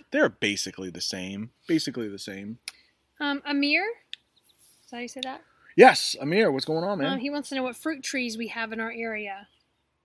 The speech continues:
Speaker 2: locally.
Speaker 1: What do we, okay, so
Speaker 2: Apple,
Speaker 1: apples.
Speaker 2: blueberries.
Speaker 1: Yeah, blueberries, a little bush. They grow on a bush. Um,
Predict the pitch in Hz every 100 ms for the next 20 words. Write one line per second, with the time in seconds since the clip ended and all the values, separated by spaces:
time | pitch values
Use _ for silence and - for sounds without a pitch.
0 | _ 247 226 - 202 214 - _ - -
1 | - - _ _ 160 156 147 139 135 117
2 | - 107 - 131 110 98 90 _ _ -
3 | 220 - 302 226 147 - - _ 240 240
4 | 208 196 214 - - _ - - 147 143
5 | 131 151 156 165 180 160 - 139 147 135
6 | 139 151 180 - 139 139 147 139 120 131
7 | 175 - - - - - - - _ -
8 | - _ - 127 123 123 120 120 117 117
9 | 120 120